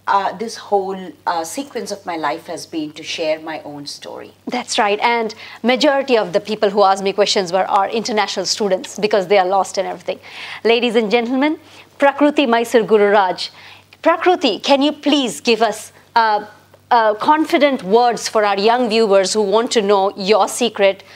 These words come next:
Speaker 2: for your energy and enthusiasm as we end this?
Speaker 1: Absolutely. 'Cause it was just, um, couple of weeks back, I, um, had an opportunity to be a key speaker in Griffith University's, um,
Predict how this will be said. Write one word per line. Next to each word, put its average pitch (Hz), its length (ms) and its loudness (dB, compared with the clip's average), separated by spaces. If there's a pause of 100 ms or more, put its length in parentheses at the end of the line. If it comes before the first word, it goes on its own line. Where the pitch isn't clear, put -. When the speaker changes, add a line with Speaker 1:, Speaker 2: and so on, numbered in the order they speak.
(120)
Speaker 2:
for - 200 2
your 202 360 4
energy 208 360 2
and 196 80 2
enthusiasm 180 680 -2 (320)
as 196 240 -2
we 202 180 2
end 202 280 0
this? 185 200 -2
Speaker 1:
Absolutely. 190 680 -8 (320)
'Cause 233 280 -4
it 240 140 -4
was 247 160 -2
just, - 460 -8
um, 202 400 0
couple 247 340 -8
of 240 140 -10
weeks 180 340 -14
back, 143 580 -6
I, 156 760 -4 (240)
um, 156 360 0 (120)
had 190 200 -4
an 165 200 0
opportunity 170 720 -8
to 165 160 -14
be 160 220 -8
a 147 40 -8
key 165 280 -14
speaker 151 720 -6 (360)
in 165 260 -4
Griffith 190 380 -12
University's, 147 1040 -10
um, 135 400 -6